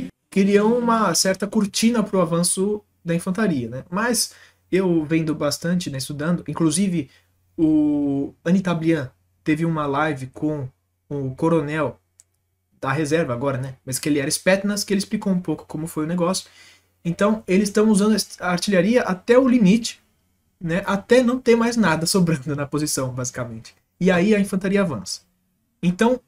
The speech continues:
isso explica também do porquê que tá sendo um pouco devagar esse avanço aqui, tá? Porque é assim que funciona. Eles tão fazendo bem metodicamente,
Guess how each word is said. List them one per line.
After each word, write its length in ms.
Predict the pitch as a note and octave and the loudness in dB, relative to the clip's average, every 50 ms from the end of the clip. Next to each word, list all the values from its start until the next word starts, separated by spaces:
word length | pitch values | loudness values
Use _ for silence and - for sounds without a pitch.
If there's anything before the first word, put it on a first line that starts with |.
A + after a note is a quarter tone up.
| - | -4
isso 200 | G#3+ A3 A3 - | 0 2 2 2
explica 320 | A3 - - G#3+ G#3 G3+ F#3 | 0 -2 -2 -2 -2 -2 0
também 260 | G3 G3+ F#3 F#3 F#3+ | 0 0 0 0 0
do 80 | G3 | -2
porquê 260 | G3+ - G#3 F#3+ - G#3 | -2 -2 -4 -2 -2 -4
que 100 | G3+ F#3+ | -4 -4
tá 140 | - F#3 | -4 -4
sendo 280 | F#3 - G3 F#3+ G3+ G3+ _ _ _ | -2 -2 -2 -2 -2 -4 _ _ _
um 80 | - E3 | -10 -8
pouco 300 | - - F3 E3+ - F#3 | -6 -4 -4 -2 -2 -2
devagar 560 | E3 F#3 F3+ A3+ A3 F#3 E3+ F3 F3+ E3+ F3 | 0 0 0 0 0 0 0 -2 -2 -2 -4
esse 180 | D#3 - - F#3+ | -4 -4 -2 -2
avanço 360 | F3+ D#3 D3+ D3 D3 - G3+ | -2 -2 -4 -4 -4 -4 -4
aqui, 280 | F#3+ - C3+ A#2 A2+ - _ _ _ _ _ _ - | -4 -6 -6 -8 -8 -10 _ _ _ _ _ _ -12
tá? 240 | - A#2+ C3+ - _ _ _ _ | -10 -10 -10 -12 _ _ _ _
Porque 240 | - C4 - - D4 | -12 -10 -6 -4 -2
é 40 | C#4+ | -2
assim 200 | C4 - - A#3+ | 0 -2 -4 -6
que 80 | - | -8
funciona. 480 | - C4+ B3 - - F#3+ D#3 B2 A2 - _ _ _ _ _ _ _ _ _ _ _ | -8 -6 -4 -2 -2 -2 -2 -4 -6 -12 _ _ _ _ _ _ _ _ _ _ _
Eles 200 | - B2+ C#3 - | -8 -6 -6 -6
tão 360 | - - E3+ E3+ F#3 G3+ G#3 | -4 -2 -2 0 0 0 0
fazendo 300 | G3 G#3 F3+ G3 G3 G3 | 0 0 0 0 0 0
bem 400 | F3 D#3 - - D#3+ F#3+ A#3 B3+ | -2 -2 -4 -4 -4 -2 -2 -2
metodicamente, 840 | A#3+ A3+ G#3+ A3 G#3 G3+ G3 - - A3+ G#3 D3+ C3+ B2 - - - | 0 -2 -2 0 0 -2 -2 -2 -2 -2 -2 -2 -4 -6 -10 -14 -18